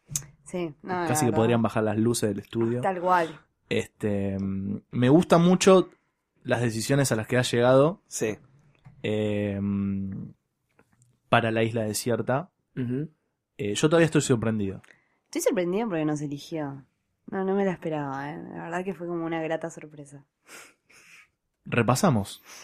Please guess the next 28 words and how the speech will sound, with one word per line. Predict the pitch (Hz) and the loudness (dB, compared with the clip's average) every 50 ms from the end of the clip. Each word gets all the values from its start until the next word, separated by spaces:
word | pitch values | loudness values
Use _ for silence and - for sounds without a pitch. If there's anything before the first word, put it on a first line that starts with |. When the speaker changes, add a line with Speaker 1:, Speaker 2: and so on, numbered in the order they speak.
| - - _ _ _ - | -20 -20 _ _ _ -20
Speaker 1:
No | - 170 | -16 -14
puedo | - - 160 | -10 -10 -10
más. | 147 139 - | -10 -10 -8
Speaker 2:
Repasamos. | - 127 135 143 180 175 - 147 110 98 95 - - - | -2 0 2 2 2 2 2 2 0 0 -2 -6 -8 -4
Speaker 1:
Repasemos. | - 190 190 175 190 196 185 180 156 147 139 143 - - - | -2 -2 2 2 2 0 0 -2 -6 -6 -6 -8 -10 -10 -8
Speaker 3:
Sí. | - - - 170 | -4 -2 0 0
Speaker 1:
Eh, | 165 165 160 160 156 156 151 156 156 151 151 151 151 - _ | 2 2 0 0 0 -2 -2 -2 -2 -2 -4 -4 -6 -8 _
Mario | - - 185 190 190 | -4 -2 0 2 2
Pasic. | 180 185 - - 269 - - - - _ _ _ _ _ _ _ _ _ _ _ | 0 0 -4 -6 -8 -8 -10 -14 -16 _ _ _ _ _ _ _ _ _ _ _
Speaker 2:
Mario | - 135 131 131 131 | 0 2 4 6 6
Pasic | 117 117 117 - 123 110 | 4 4 2 0 -2 -2
de | 110 104 | -2 -2
traje. | 101 127 139 147 - 160 160 175 _ _ _ _ _ _ - - - - - - - - - _ _ - - 247 240 - - - - | 0 0 -2 -2 -2 -4 -6 -6 _ _ _ _ _ _ -20 -20 -18 -16 -16 -18 -18 -20 -20 _ _ -20 -16 -16 -16 -16 -16 -14 -10
Speaker 1:
Andrea | - 170 165 175 180 190 185 175 175 | -8 -6 -4 -2 -2 -2 -2 -2 0
Politi, | - 170 170 175 175 170 175 175 170 165 | -2 -2 -2 -2 -4 -6 -6 -4 -4 -4
secretaria | 170 - 165 156 160 156 165 160 165 160 | -4 -4 -2 -2 -2 0 0 0 -2 -2
hot. | - 196 226 - _ _ _ _ _ _ - | -2 -6 -6 -8 _ _ _ _ _ _ -6
Speaker 2:
Andrea | - 113 113 113 110 110 104 | -4 -2 0 2 2 0 0
Politi. | 104 101 101 101 104 117 139 - _ _ _ _ _ _ _ _ _ _ | -2 -4 -4 -4 -6 -8 -10 -10 _ _ _ _ _ _ _ _ _ _
Speaker 1:
Nosotros. | - 170 165 160 - - 269 247 196 185 196 233 240 - - - - - _ _ _ _ _ _ _ | -12 -12 -8 -6 -4 -2 -2 -2 -4 -4 -6 -6 -8 -8 -12 -12 -12 -14 _ _ _ _ _ _ _
Speaker 2:
Nosotros, | - 123 127 123 - - 185 165 127 107 104 - - - - _ _ | -2 0 0 2 4 4 2 2 2 0 -4 -4 -6 -12 -14 _ _
como | _ _ - - 110 107 | _ _ -8 -6 -4 -4
en | 107 110 | -2 -2
el | 110 107 | -2 0
puesto | - 123 123 - 117 104 | -2 -2 -2 -2 -2 0
tres | - 131 139 135 - - | 0 0 0 -2 -4 -10
y | - 113 | -12 -12
cuatro. | - - 107 104 95 - - 98 107 | -6 -2 -2 -2 -2 -4 -10 -14 -14